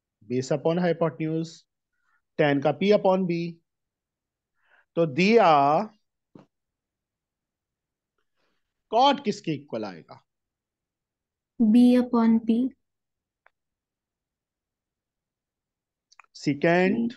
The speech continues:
Speaker 2: H upon B।
Speaker 1: And cosecant?
Speaker 2: Um, H upon P।
Speaker 1: Very good।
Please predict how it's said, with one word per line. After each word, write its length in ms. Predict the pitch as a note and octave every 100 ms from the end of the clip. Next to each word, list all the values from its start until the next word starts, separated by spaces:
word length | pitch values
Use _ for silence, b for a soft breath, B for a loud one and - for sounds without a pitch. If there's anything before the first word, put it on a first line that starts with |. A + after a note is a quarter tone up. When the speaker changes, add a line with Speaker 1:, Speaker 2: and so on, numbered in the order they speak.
| _ _ _ _ _ _ _ A#3
Speaker 2:
H 220 | A#3+ A#3+
upon 400 | B3 B3 A#3 A3+
B। 260 | G#3 A#3 C4 - _ _ _ _ _ _ _ _ _ _ _ _ _ _ _ _ _ -
Speaker 1:
And 300 | A#2+ A#2+ A#2+ A#2
cosecant? 920 | C3 C3 D3 E3+ F3 F#3 A#3 C4 - _ _ _ _ _ _ _ -
Speaker 2:
Um, 360 | G#3+ G#3+ G#3+ - - _ _
H 240 | A3+ A3+ B3
upon 440 | A#3+ A#3 A3 A3
P। 180 | G3 G3 - _ _ _ _ _ _ _ _ _ _ _ _ _ _ _ _ _
Speaker 1:
Very 400 | A#2+ D3 C#3 G#2
good। 380 | E2+ - _ -